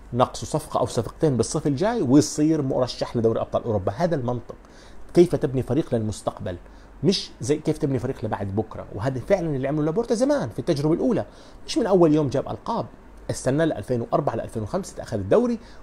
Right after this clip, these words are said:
وألفين وخمسة ألفين وستة أخذ دوري أبطال. أخذ الموضوع معاه وقت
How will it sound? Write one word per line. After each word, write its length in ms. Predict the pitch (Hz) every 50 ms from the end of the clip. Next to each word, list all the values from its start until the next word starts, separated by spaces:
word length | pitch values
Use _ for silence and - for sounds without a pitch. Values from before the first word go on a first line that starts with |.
| - -
وألفين 240 | 127 120 - 127 117
وخمسة 320 | 101 - 123 113 - -
ألفين 160 | - - -
وستة 200 | 101 - - -
أخذ 140 | - - 107
دوري 200 | 98 98 98 -
أبطال. 300 | - - - - 101 92 - - 151
أخذ 180 | 151 131 117
الموضوع 380 | 101 92 95 98 95 117 123 101
معاه 360 | 92 92 98 104 101 95 110
وقت 220 | 160 - - 277